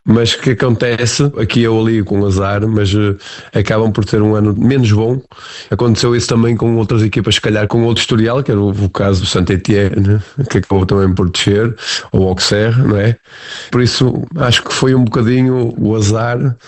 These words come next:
e não estavam a contar. Uma altura em que o clube, se calhar, almejar estar ali mais próximo até da Liga Europa, e isso não aconteceu, porque sabendo que o campeonato é muito competitivo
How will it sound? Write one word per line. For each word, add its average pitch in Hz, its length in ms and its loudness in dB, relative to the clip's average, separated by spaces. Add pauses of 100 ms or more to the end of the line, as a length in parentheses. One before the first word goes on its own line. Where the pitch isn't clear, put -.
(280)
e 123 100 0
não 131 100 2
estavam 120 340 0
a 113 40 -2
contar. 95 520 -2
Uma 104 160 2
altura 104 500 0
em 104 140 2
que 101 140 -2
o 101 380 0
clube, 98 480 -2
se - 80 -10
calhar, 104 340 0
almejar 104 400 2
estar 101 240 -2
ali 104 320 2
mais 101 240 0
próximo 110 400 0
até 107 200 0
da 101 120 0
Liga 104 220 0
Europa, 107 580 -2
e 110 180 2
isso 104 160 0
não 107 140 2
aconteceu, 92 420 -2
porque - 240 -6
sabendo 98 320 2
que - 100 -10
o 117 40 -6
campeonato 101 420 0
é 101 40 2
muito 104 220 2
competitivo 98 680 0